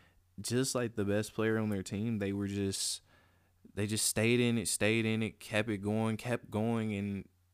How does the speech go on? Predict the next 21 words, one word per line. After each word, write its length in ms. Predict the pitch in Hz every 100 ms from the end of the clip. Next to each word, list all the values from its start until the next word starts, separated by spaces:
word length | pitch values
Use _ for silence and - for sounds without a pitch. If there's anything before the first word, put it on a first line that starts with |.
| - - - -
ended 260 | 110 120 117
up 160 | 113
on 140 | 107 101
top. 340 | 120 101 -
Kawhi 400 | - 104 196 196
is 140 | 127
amazing. 760 | 98 95 92 95 95 90 87 98 - _ - - - -
Like, 260 | 101 - -
literally, 560 | - 104 127 135 127 117
he 180 | 110 110
can 200 | 110 101
do 320 | 107 98 - _ 101
everything 880 | 110 98 104 101 92 - 98 92 87
you 280 | 95 90 - - _
want 480 | 95 92 104 98 87
a 100 | -
player 380 | - - 92 87
can 200 | - 90
do, 80 | 80 - _
to 120 | 117
do. 280 | 101 87 -